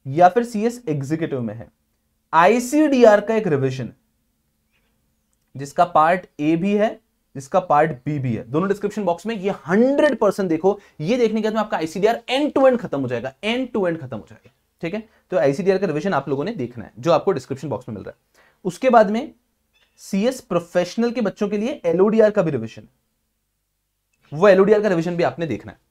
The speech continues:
"सर, एग्जीक्यूटिव के बच्चे भी एलओडीआर का रिवीजन देख सकते हैं क्या?" आप चाहो तो देखो, but इसमें कुछ एक्स्ट्रा चीजें जो एग्जीक्यूटिव के सिलेबस में नहीं होती, तो अगर आपके पास एक्स्ट्रा टाइम तो देखो, otherwise मत देखिए। इसके अलावा प्रोफेशनल के बच्चों के लिए, I'll just say it,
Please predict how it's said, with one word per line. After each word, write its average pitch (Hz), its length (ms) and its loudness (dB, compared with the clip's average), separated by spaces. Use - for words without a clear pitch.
"सर, 254 320 2
एग्जीक्यूटिव 190 440 -2
के 247 60 -6
बच्चे 220 240 -4
भी 233 100 -4
एलओडीआर 208 320 0
का 214 80 -2
रिवीजन 202 260 -2
देख 185 160 -2
सकते 196 240 -12
हैं 190 60 -8
क्या?" 196 100 -10
आप 175 180 -12
चाहो 156 240 -2
तो 214 100 -4
देखो, 175 200 -4
but 220 120 -2
इसमें 196 180 -10
कुछ 226 120 -10
एक्स्ट्रा 180 300 -4
चीजें 123 400 -8
जो 139 100 -4
एग्जीक्यूटिव 160 320 -4
के 196 60 -4
सिलेबस 165 360 -6
में 156 60 -4
नहीं 131 100 -6
होती, 107 160 -10
तो 120 120 -10
अगर 135 100 -8
आपके 185 160 -10
पास 165 60 -16
एक्स्ट्रा 220 240 -2
टाइम 208 160 -6
तो 220 60 -6
देखो, 185 240 -4
otherwise 170 300 -6
मत 147 120 2
देखिए। 113 340 -10
इसके 196 240 2
अलावा 233 400 6
प्रोफेशनल 208 520 0
के 247 80 -4
बच्चों 220 260 0
के 233 80 0
लिए, 262 180 -6
I'll 185 140 2
just 254 200 -8
say 202 100 6
it, 220 120 2